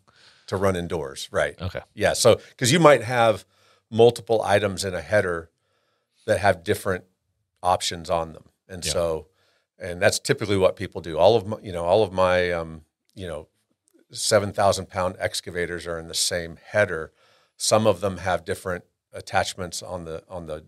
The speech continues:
Speaker 1: digging arm. Some of them have just different features,
Speaker 2: Yep.
Speaker 1: enclosed cabs, non-enclosed cabs, things like that.
Speaker 2: Okay, cool. Um, all right, now there's always a third question, which is we're just getting to know people a little better. Um,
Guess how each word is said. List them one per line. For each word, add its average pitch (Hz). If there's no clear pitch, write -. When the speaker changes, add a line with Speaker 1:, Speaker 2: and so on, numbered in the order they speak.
Speaker 1:
digging 104
arm. 90
Some 92
of 87
them 82
have 90
just -
different 98
features, 85
Speaker 2:
Yep. 85
Speaker 1:
enclosed 101
cabs, 87
non-enclosed 87
cabs, 78
things 90
like -
that. -
Speaker 2:
Okay, 85
cool. -
Um, 95
all 151
right, -
now 104
there's 107
always 110
a 98
third 117
question, 113
which 104
is 95
we're 92
just 92
getting 87
to -
know 92
people 95
a 95
little 98
better. 120
Um, 90